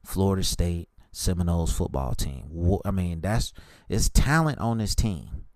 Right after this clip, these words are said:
It's what motivates them. Just having that spear on the side of your helmet and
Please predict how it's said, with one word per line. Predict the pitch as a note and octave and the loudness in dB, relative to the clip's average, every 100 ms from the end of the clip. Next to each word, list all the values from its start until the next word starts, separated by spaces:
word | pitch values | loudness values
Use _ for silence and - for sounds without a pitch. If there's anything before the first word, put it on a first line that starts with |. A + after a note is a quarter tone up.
| _ _ _ _ _ - | _ _ _ _ _ -8
It's | F#2+ G2 - | -6 -6 -8
what | E2+ G2+ C3 - | 0 2 2 2
motivates | A2 A2+ F2+ E2+ D2 - | 2 2 2 -2 -4 -10
them. | D2+ C2 - - _ _ _ _ _ _ _ _ _ _ _ - | -12 -14 -16 -20 _ _ _ _ _ _ _ _ _ _ _ -8
Just | E2+ B2 - | -2 2 4
having | A#2+ B2 A#2+ A#2 | 4 2 0 0
that | A#2 G#2 | 0 0
spear | - - A#2+ A#2+ A2+ | -2 2 4 4 2
on | G#2 | 0
the | F#2 | -2
side | - A2 G#2+ | -2 -2 -2
of | |
your | G#2 G#2 | -2 0
helmet | G#2 G2+ G2 F#2+ - | 0 0 -2 -4 -6
and | D#2+ D#2+ | -10 -10